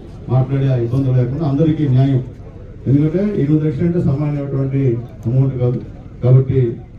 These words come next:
ఎనిమిది లక్షలు ఇచ్చినటువంటి మా చంద్రబాబు నాయుడు గారికి మా యొక్క ఈ నాలుగు పంచాయతీల, ఆ, ధన్యవాదాలు అందరూ, మా నాయకులు, మత్స్యకారులు, ఎస్టీ, ఎస్టీ, బీసీ అందరి తరఫున మనస్ఫూర్తిగా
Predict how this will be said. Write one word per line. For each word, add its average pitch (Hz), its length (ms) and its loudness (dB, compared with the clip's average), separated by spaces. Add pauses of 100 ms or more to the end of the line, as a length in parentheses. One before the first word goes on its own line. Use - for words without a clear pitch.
(100)
ఎనిమిది 139 240 2
లక్షలు - 180 -2
ఇచ్చినటువంటి 139 380 -2
మా 127 60 0
చంద్రబాబు 135 480 -2
నాయుడు 127 180 -2
గారికి 127 420 -2 (400)
మా 127 180 6
యొక్క 123 400 0 (600)
ఈ 127 160 4
నాలుగు 147 360 2
పంచాయతీల, 131 600 0 (1300)
ఆ, 117 100 0
ధన్యవాదాలు 135 540 4
అందరూ, 123 280 0
మా 120 440 -4
నాయకులు, 135 440 2
మత్స్యకారులు, 131 580 0 (420)
ఎస్టీ, 117 240 0
ఎస్టీ, 123 360 0
బీసీ 117 380 0 (420)
అందరి 139 200 0
తరఫున 123 520 -2
మనస్ఫూర్తిగా 120 540 2